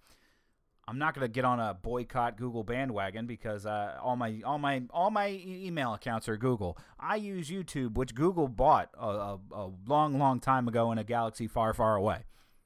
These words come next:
And Google's at the core of everything. Now, <laughs> mind you, while Google's at the core of everything, while Google's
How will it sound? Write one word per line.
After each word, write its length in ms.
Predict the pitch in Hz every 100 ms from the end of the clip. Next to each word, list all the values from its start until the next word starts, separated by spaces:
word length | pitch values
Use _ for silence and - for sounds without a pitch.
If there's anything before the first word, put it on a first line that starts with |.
| _ _ _ _ _ _ _ _ _ -
And 160 | 131 131
Google's 360 | 156 143 135
at 140 | 139 127
the 60 |
core 380 | 120 - 165 143
of 100 | 127
everything. 460 | 131 135 110 - 98
Now, 140 | 113
<laughs> 20 |
mind 460 | 147 185 165 165 -
you, 220 | 117 101 - _ _ _ _
while 260 | - 117 160
Google's 360 | 160 147 123
at 120 | 123
the 80 | 117
core 260 | - 120 110
of 100 | 110
everything, 540 | 104 101 - 104 101
while 260 | 120 180 143
Google's 720 | 123 120 113 107 104 95